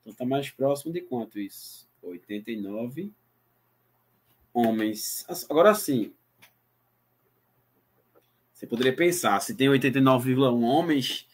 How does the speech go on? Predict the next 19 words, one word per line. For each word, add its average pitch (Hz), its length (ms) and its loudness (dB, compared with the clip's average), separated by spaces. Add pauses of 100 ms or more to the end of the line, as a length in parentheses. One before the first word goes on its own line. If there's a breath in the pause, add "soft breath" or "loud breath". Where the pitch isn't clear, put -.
(200 soft breath)
passou 143 340 0
de 165 100 0
oitenta 165 200 -2
e 170 40 -2
nove 165 260 2
homens, 117 320 0
vai 123 100 -2
dar 120 100 2
noventa 135 480 -2
homens. 107 560 -6 (600 soft breath)
Então, - 120 -12
essa 151 200 -2
questão 175 420 -2
foi 233 440 -2
até 147 260 -6
passível 180 440 -6
de 170 120 -4
recurso, 147 480 -6
porque 165 340 -8